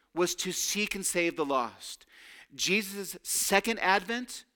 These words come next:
his true triumphal entry, he will return to deal with rebels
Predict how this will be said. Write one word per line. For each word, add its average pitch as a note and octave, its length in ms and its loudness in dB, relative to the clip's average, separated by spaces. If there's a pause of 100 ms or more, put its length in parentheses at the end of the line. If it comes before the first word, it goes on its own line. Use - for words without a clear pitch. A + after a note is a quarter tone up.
(1160)
his F3+ 260 4
true G#3+ 380 0
triumphal G3+ 440 0
entry, A3 520 -2 (1200)
he G3+ 120 2
will G3+ 120 10
return G#3 440 2
to G3 160 -2
deal G#3 520 4
with G3+ 180 2
rebels D#3 880 2